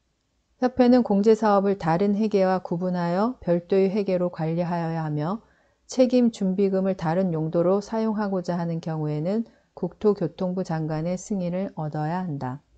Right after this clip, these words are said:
협회는 매년도의 공제사업 운용 실적을 일간신문, 협회보 등을 통하여 공제계약자에게 공시하여야 한다.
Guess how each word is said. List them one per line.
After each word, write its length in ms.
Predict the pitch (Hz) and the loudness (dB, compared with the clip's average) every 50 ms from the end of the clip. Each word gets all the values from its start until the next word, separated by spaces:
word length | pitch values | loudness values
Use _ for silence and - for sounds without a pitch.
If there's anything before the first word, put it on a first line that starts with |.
| _ _ _ _ _ _ _ _ _ _ _ _ _ _ _ _ _ _ _ _ | _ _ _ _ _ _ _ _ _ _ _ _ _ _ _ _ _ _ _ _
협회는 640 | - 254 247 - - 240 233 226 240 247 233 214 143 | -2 -2 0 2 4 4 6 6 6 6 4 4 4
매년도의 640 | 175 175 185 190 208 214 208 202 196 196 196 196 | 4 4 6 4 4 4 4 4 4 4 4 2
공제사업 720 | 190 - 185 180 180 180 190 190 190 196 190 185 190 185 - | 2 0 -2 -2 0 2 2 2 2 2 2 2 2 2 0
운용 320 | 175 175 180 185 185 185 | -2 -2 -2 -2 -2 -2
실적을 760 | 180 - 202 190 196 - 185 165 160 170 170 190 220 233 - | -2 -2 -4 -4 -2 -2 -2 0 0 2 2 2 0 -2 -2
일간신문, 880 | - 175 180 185 175 196 190 190 185 185 - - 180 175 170 180 202 214 | -2 0 0 0 0 0 0 0 -2 -4 -4 -4 -4 -2 -2 -2 -2 -2
협회보 500 | 208 226 220 226 - 226 208 196 196 196 | -2 -2 -4 -4 -2 -2 -2 0 0 -2
등을 320 | 190 196 185 175 170 170 170 | -2 -2 -2 -4 -4 -4 -4
통하여 500 | - 180 165 160 156 160 180 214 254 262 _ _ _ _ _ _ _ | -4 -4 -2 -2 -2 0 0 -2 -2 -4 _ _ _ _ _ _ _
공제계약자에게 1200 | - 196 185 185 190 214 214 208 202 - 190 180 180 180 - - - 170 170 165 165 170 - 185 180 | -4 -2 0 2 4 4 4 4 4 0 -2 -2 -2 -4 -4 -2 -2 0 0 -2 -2 -2 -4 -4 -4
공시하여야 960 | - - 165 160 165 170 - - 190 185 185 185 190 175 170 160 156 160 165 | -4 -4 -4 -2 -4 -4 -6 -6 -6 -6 -4 -4 -4 -4 -4 -4 -4 -4 -4
한다. 460 | 165 151 135 135 143 139 131 131 - | -4 -4 -4 -4 -4 -4 -6 -6 -10